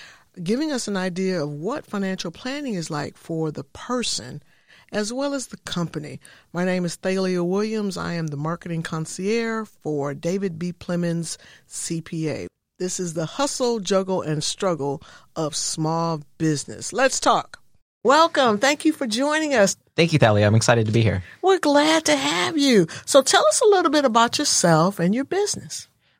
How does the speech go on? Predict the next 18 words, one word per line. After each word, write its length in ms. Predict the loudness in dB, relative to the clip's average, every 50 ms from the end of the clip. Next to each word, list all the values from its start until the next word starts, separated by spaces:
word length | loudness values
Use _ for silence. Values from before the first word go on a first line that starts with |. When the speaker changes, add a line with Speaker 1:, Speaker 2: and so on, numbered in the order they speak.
| _ -6
Speaker 2:
Myself, 480 | -4 0 4 4 4 4 2 0 -2
um, 320 | 0 2 2 2 0 0 0
my 140 | 2 2 4
background's, 540 | 4 4 4 4 4 4 4 2 2 0 0
people 240 | 0 2 4 4
always 340 | 4 4 4 2 0 -2 -6 -4 -2
are 100 | 0 2 2
interested. 400 | 2 2 0 0 0 0 0 2
My 100 | 0 2
background 320 | 2 2 2 2 0 0
was 100 | 0 0
in 100 | 0 0
biochemistry. 800 | 2 2 2 2 2 2 2 2 2 2 2 2 2 2 0 -2 -6 -10 -4 0
I'm 100 | 2 2
a 80 | 2
financial 460 | 2 0 0 2 2 2 2 2 0
planner 320 | 0 0 0 0 0 -2 -2
now. 240 | -2 -4 -4 -4